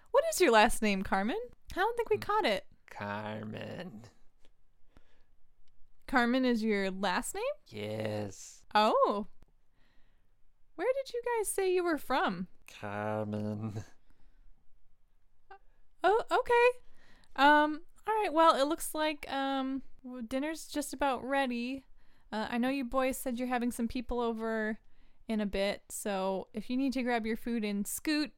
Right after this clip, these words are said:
Speaker 1: that's, that's okay.
Speaker 2: Me touch
Speaker 1: Oh.
Speaker 2: hair.
Speaker 1: Oh, wow. Uh, yeah, just got a
Speaker 2: Boy.
Speaker 1: haircut.
Speaker 2: Boy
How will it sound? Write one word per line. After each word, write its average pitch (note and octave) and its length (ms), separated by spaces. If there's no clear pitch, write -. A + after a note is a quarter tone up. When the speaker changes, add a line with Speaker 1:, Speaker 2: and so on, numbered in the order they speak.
Speaker 1:
that's, - 540
that's F#3+ 220
okay. B3 460
Speaker 2:
Me G#2+ 580
touch - 800
Speaker 1:
Oh. B3+ 180
Speaker 2:
hair. G#2+ 600
Speaker 1:
Oh, B3+ 260
wow. G#3+ 640
Uh, G#3 460
yeah, C4 280
just G#3+ 200
got G#2 140
a A2 40
Speaker 2:
Boy. G#2+ 600
Speaker 1:
haircut. A3+ 680
Speaker 2:
Boy G#2+ 800